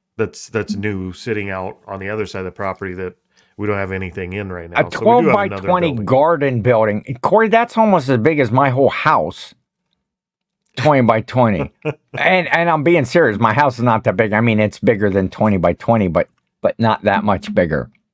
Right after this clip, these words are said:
Speaker 1: Well, we have joked with the kids about moving the grandkids into that little building out there and just put a mini split in it and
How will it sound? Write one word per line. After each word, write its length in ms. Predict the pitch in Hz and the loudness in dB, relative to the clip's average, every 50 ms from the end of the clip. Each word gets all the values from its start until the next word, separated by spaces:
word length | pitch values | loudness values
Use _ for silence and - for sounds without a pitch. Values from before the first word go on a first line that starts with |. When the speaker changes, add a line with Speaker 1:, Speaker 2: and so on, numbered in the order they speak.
| _ _ _ _ _ - | _ _ _ _ _ -12
Speaker 1:
Well, 80 | 113 117 | -10 -6
we 140 | 139 165 165 | -6 -4 -4
have 160 | 165 147 135 | -6 -6 -2
joked 280 | 135 139 139 147 147 - | 0 2 2 2 0 -2
with 140 | 123 113 | -6 -6
the 80 | - 110 | -6 -8
kids 340 | 98 - - 135 131 110 104 | -8 -4 -4 -4 -4 -4 -6
about 300 | 95 104 104 101 101 92 | -8 -6 -6 -6 -6 -6
moving 300 | 110 117 117 110 107 101 | -6 -6 -6 -6 -6 -8
the 60 | 98 | -8
grandkids 580 | 92 101 104 110 110 110 - - 101 92 87 101 | -8 -6 -6 -6 -6 -8 -8 -10 -10 -10 -10 -10
into 160 | 101 101 98 | -10 -8 -8
that 180 | 101 95 92 | -8 -8 -8
little 200 | 92 98 98 95 | -8 -8 -8 -8
building 380 | 85 95 98 98 92 95 95 98 | -6 -6 -8 -6 -8 -8 -10 -10
out 200 | 92 95 92 - | -10 -10 -12 -10
there 240 | - 95 95 95 95 | -10 -8 -8 -8 -8
and 120 | 92 90 | -10 -12
just 280 | 87 98 - - _ _ | -12 -14 -14 -16 _ _
put 120 | - 113 | -8 -8
a 60 | 107 | -6
mini 240 | 98 98 98 101 101 | -6 -6 -8 -8 -10
split 320 | 95 - - - 98 95 95 | -10 -12 -12 -12 -10 -8 -8
in 160 | 95 95 95 | -8 -8 -8
it 140 | 95 95 - | -10 -12 -14
and 240 | 87 87 85 82 | -16 -18 -18 -20